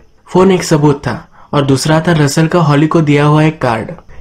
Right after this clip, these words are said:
ये कार्ड एवरेट की वाइफ ने Holly से छीन लिया और उसे तोड़ दिया। अब Holly के पास कुछ भी real evidence नहीं है,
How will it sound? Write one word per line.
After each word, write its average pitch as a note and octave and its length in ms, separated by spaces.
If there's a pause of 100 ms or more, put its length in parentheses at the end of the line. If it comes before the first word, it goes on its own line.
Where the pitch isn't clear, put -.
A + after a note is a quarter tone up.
ये D#3+ 60
कार्ड F3 320
एवरेट D3+ 340
की D#3+ 80
वाइफ D3+ 280
ने E3+ 80
Holly D3+ 280
से E3 140
छीन E3 280
लिया A#2 240 (280)
और E3+ 80
उसे F3 160
तोड़ D3 320
दिया। A#2 300 (220)
अब E3+ 100
Holly E3 280
के F#3 140
पास F3+ 260
कुछ F3 260
भी G3 100
real E3+ 300
evidence D3+ 480
नहीं B2+ 160
है, - 240